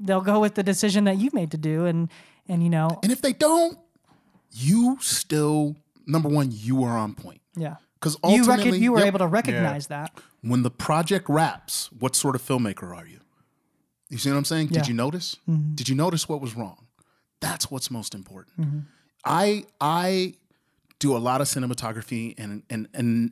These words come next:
Speaker 2: and I'm finally getting into that place where I work with, like, A-list people sometimes, and it's really cool. Uh, I always, I, I,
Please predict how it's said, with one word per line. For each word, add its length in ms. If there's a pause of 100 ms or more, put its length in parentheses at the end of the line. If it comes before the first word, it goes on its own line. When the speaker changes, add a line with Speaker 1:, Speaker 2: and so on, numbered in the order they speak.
Speaker 2:
and 100
I'm 120
finally 480
getting 260
into 220
that 160
place 280
where 120
I 40
work 300
with, 180
like, 240 (720)
A-list 720
people 340
sometimes, 640
and 80
it's 220
really 300
cool. 400 (560)
Uh, 180
I 200
always, 380
I, 240
I, 160